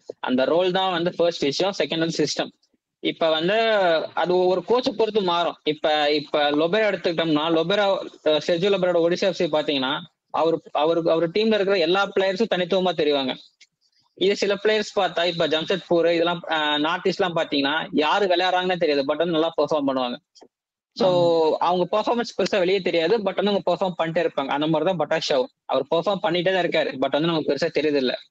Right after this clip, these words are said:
Speaker 1: ஆனா நீங்க ஸ்டாட் எடுத்து, நீங்க ஒரு ஸ்டாட் எடுத்து நீங்க மேத்தமெட்டிக்கலா பாத்தீங்கன்னா அவர் வந்து டாப் லெவல்ல பெர்ஃபார்ம் பண்ணிருப்பாரு, but உங்களுக்கு தெரியாது. அந்த லாங் ஷாட்ஸ் இருக்கிற
Speaker 2: ஆமா.
Speaker 1: இடத்துல அப்படின்னு ஒரு
Speaker 2: அந்த
Speaker 1: காரணத்துக்காக
Speaker 2: passing-லாம்
Speaker 1: அவரை
Speaker 2: பாத்தீங்கன்னா நல்லா
Speaker 1: சைலண்ட்
Speaker 2: ஸ்பீடா
Speaker 1: பண்ண
Speaker 2: இருக்கும்.
Speaker 1: முடியாது.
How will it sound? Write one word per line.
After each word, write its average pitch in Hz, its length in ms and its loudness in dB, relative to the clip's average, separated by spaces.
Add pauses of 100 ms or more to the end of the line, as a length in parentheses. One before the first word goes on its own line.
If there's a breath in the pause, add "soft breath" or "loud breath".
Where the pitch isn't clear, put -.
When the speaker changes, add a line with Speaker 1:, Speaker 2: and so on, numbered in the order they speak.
Speaker 1:
ஆனா 160 180 -2
நீங்க 170 200 0
ஸ்டாட் 185 260 -2
எடுத்து, 180 220 -2
நீங்க 156 200 2
ஒரு 139 260 2
ஸ்டாட் 185 300 -2
எடுத்து 180 200 0
நீங்க 170 200 0 (260)
மேத்தமெட்டிக்கலா 175 580 0
பாத்தீங்கன்னா 147 460 0 (400)
அவர் 147 260 2
வந்து 156 280 0 (160)
டாப் 165 340 0
லெவல்ல 165 240 2
பெர்ஃபார்ம் 160 380 0
பண்ணிருப்பாரு, 156 440 0
but 170 240 -2
உங்களுக்கு 139 280 0
தெரியாது. 156 440 2 (480)
அந்த 143 120 2
லாங் 156 280 0
ஷாட்ஸ் 196 200 -2
இருக்கிற 170 300 0
Speaker 2:
ஆமா. 196 60 6
Speaker 1:
இடத்துல 175 320 6
அப்படின்னு 165 360 0
ஒரு 160 80 0
Speaker 2:
அந்த 156 120 0
Speaker 1:
காரணத்துக்காக 208 340 4
Speaker 2:
passing-லாம் 226 180 2
Speaker 1:
அவரை 180 200 4
Speaker 2:
பாத்தீங்கன்னா 147 180 2
நல்லா - 140 -4
Speaker 1:
சைலண்ட் 180 300 0
Speaker 2:
ஸ்பீடா - 60 -2
Speaker 1:
பண்ண 139 120 6
Speaker 2:
இருக்கும். 160 120 6
Speaker 1:
முடியாது. 127 340 0